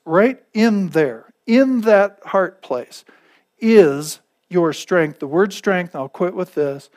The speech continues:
the word strength means, this is amazing,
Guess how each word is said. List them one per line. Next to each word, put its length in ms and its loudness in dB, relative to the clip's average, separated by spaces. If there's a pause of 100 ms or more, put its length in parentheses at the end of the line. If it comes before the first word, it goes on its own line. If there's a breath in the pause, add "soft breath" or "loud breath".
(440 soft breath)
the 100 0
word 380 -2
strength 540 -8
means, 680 -10 (760)
this 200 -10
is 140 -18
amazing, 720 -14